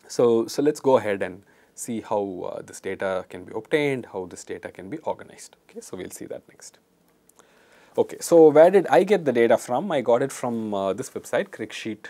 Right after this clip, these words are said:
dot org, and, uh, we will, uh, visit that, uh, soon enough. I'll show you, uh, how that website looks. Maybe I should, I should do that right away. Uh, so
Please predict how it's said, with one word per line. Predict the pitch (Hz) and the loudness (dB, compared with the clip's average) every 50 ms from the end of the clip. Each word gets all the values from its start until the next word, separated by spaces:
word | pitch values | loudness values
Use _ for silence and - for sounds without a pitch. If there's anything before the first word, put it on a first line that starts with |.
| - - | -18 -12
dot | 104 95 90 - | -10 -8 -8 -6
org, | 95 95 127 208 233 - - _ _ _ _ _ _ _ _ - - _ _ _ - | -2 0 0 0 0 -2 -16 _ _ _ _ _ _ _ _ -20 -20 _ _ _ -14
and, | - 117 113 110 107 107 107 107 107 104 | -10 -6 -4 -4 -4 -4 -4 -4 -2 2
uh, | 107 104 107 107 104 104 104 104 101 101 - - _ _ _ - | 2 4 4 4 4 4 4 4 4 2 0 -2 _ _ _ -14
we | 104 98 | -10 -6
will, | 113 110 110 107 101 101 95 | -4 -4 -2 -2 -2 -2 -2
uh, | 92 87 85 85 - - - _ _ _ - | -2 0 -2 -2 -4 -6 -12 _ _ _ -16
visit | 107 104 - - - - _ - | -14 -12 -12 -12 -12 -12 _ -6
that, | 82 80 82 _ _ - | -6 -6 -6 _ _ -14
uh, | - 139 - | -12 -12 -12
soon | - - 123 117 107 | -12 -12 -12 -12 -10
enough. | 95 98 - - - | -10 -10 -10 -8 -8
I'll | 98 95 | -8 -8
show | - - 101 101 | -8 -10 -10 -8
you, | 101 98 98 - - 92 - _ _ _ _ _ _ _ _ - | -8 -8 -8 -8 -10 -12 -16 _ _ _ _ _ _ _ _ -16
uh, | 107 - - - | -14 -14 -12 -10
how | - - 92 | -8 -8 -8
that | 90 90 90 _ _ - | -8 -8 -12 _ _ -14
website | 92 82 - - - - - - | -14 -12 -10 -10 -10 -10 -8 -12
looks. | - - - | -12 -10 -10
Maybe | 107 101 98 98 95 | -12 -12 -10 -8 -8
I | 92 | -8
should, | - - 104 - - | -10 -12 -18 -18 -20
I | 101 | -20
should | - - - | -20 -16 -14
do | 101 98 | -12 -10
that | 95 92 92 - | -10 -10 -12 -12
right | - - - - | -14 -14 -14 -12
away. | - - 107 131 123 123 185 - _ _ _ _ _ _ _ _ _ _ _ _ - - | -10 -8 -6 -6 -6 -8 -10 -16 _ _ _ _ _ _ _ _ _ _ _ _ -16 -12
Uh, | 110 101 98 98 101 101 98 101 101 98 - _ _ _ _ _ _ _ _ _ _ _ _ _ _ - - | -10 -10 -8 -6 -6 -4 -4 -4 -4 -4 -8 _ _ _ _ _ _ _ _ _ _ _ _ _ _ -20 -20
so | 95 101 101 98 98 95 98 98 92 92 92 92 | -20 -18 -18 -16 -16 -16 -16 -16 -16 -16 -16 -18